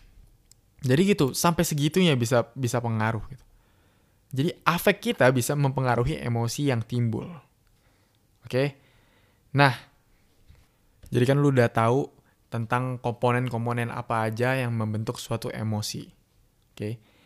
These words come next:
Sekarang pertanyaan ultimate-nya adalah, apakah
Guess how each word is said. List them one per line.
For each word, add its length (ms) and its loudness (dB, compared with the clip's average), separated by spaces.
Sekarang 480 2
pertanyaan 680 2
ultimate-nya 800 2
adalah, 560 2
apakah 600 2